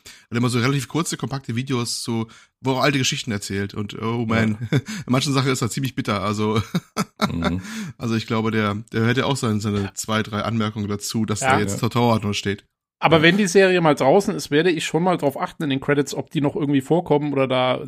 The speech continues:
Speaker 3: irgendwie was abkriegen oder so, äh, weil <laughs> wenn nicht, ist das halt schon krass. Also, <laughs> äh, dass die quasi ja das erfunden haben und jetzt, und wenn diese Serie, sagen wir mal, noch einigermaßen erfolgreich wird und irgendwie Kohle macht oder so, dass du dann gar nicht mehr erwähnt wirst, ist halt schon,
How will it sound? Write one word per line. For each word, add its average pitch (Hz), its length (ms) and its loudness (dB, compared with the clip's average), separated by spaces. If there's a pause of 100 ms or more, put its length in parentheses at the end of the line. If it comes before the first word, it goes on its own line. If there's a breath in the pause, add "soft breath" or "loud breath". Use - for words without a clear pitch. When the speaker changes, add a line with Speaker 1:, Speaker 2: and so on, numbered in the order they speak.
Speaker 3:
irgendwie 143 440 -2
was 131 100 -8
abkriegen 147 520 -2
oder 135 120 0
so, 139 400 0
äh, 131 300 -2
weil 135 180 4
<laughs> - 60 -8
wenn 139 180 6
nicht, 147 140 -4
ist 151 160 -4
das 139 120 -2
halt 131 140 2
schon 131 160 0
krass. - 480 -10
Also, 165 300 4
<laughs> 180 1040 2
äh, 139 240 8
dass 139 180 4
die 156 160 0
quasi 143 300 6
ja 139 100 6
das 135 140 2
erfunden 156 380 0
haben 139 300 4
und 127 140 0
jetzt, 131 280 -2
und 143 140 0
wenn 151 100 6
diese 143 180 2
Serie, 151 520 6
sagen 143 200 4
wir 143 80 6
mal, 139 40 4
noch - 60 0
einigermaßen 139 520 2
erfolgreich 127 520 0
wird 131 160 -6
und 131 80 -6
irgendwie 123 300 -4
Kohle 139 280 0
macht 123 280 -4
oder 123 160 -4
so, 127 260 -6
dass 127 380 -6
du 131 100 -8
dann 123 160 -2
gar 123 220 0
nicht 156 160 -6
mehr 135 100 -4
erwähnt 127 320 -4
wirst, 131 220 -10
ist - 100 -12
halt 117 160 -8
schon, 110 360 -10